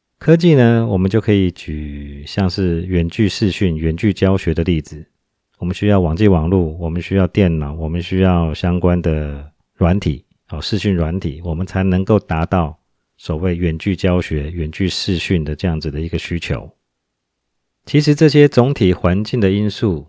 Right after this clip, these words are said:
是会互相影响的，就好像我们刚才提到，因为政府的三级警戒，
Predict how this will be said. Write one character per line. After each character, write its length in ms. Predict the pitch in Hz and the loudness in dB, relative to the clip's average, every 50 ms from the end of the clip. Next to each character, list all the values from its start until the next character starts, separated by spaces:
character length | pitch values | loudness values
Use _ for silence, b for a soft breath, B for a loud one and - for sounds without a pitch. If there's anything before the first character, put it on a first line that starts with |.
| _ _ | _ _
是 200 | - - - 117 | -8 -4 -2 0
会 160 | - 117 101 | 2 2 2
互 220 | - - 120 104 | 2 2 2 0
相 240 | 92 - 104 101 101 | 2 2 0 0 0
影 180 | 85 80 92 95 | -2 -2 -4 -4
响 260 | - 92 71 64 64 | -4 -4 -6 -6 -10
的， 160 | 62 58 55 - _ _ _ _ _ _ _ _ _ _ _ _ _ _ _ | -16 -20 -20 -20 _ _ _ _ _ _ _ _ _ _ _ _ _ _ _
就 140 | - - 190 | -4 2 4
好 100 | 185 160 | 4 4
像 160 | 131 170 170 | 4 2 2
我 100 | 135 110 92 | 2 2 2
们 120 | 95 101 | 0 0
刚 240 | - 120 117 120 120 | -2 -2 -4 -4 -4
才 460 | - 101 92 87 85 82 82 85 90 | -2 -2 -2 0 0 -2 -2 -4 -6
提 220 | - - - 87 | -8 -8 -6 -6
到， 400 | 82 98 92 87 80 71 69 - _ _ _ _ _ _ _ _ _ _ _ _ _ _ _ | -4 -2 -4 -4 -4 -6 -12 -16 _ _ _ _ _ _ _ _ _ _ _ _ _ _ _
因 160 | - 139 165 | -2 0 2
为 80 | 180 165 | 2 2
政 200 | - - 175 147 | 2 2 0 0
府 120 | - 101 | 0 0
的 100 | 87 95 | -2 -2
三 240 | - - 127 123 117 | 0 0 -2 -2 0
级 140 | 107 101 101 | -2 -2 -2
警 200 | - 87 78 76 | -4 -6 -8 -6
戒， 360 | - 104 98 82 73 - | -4 -2 -2 -2 -4 -8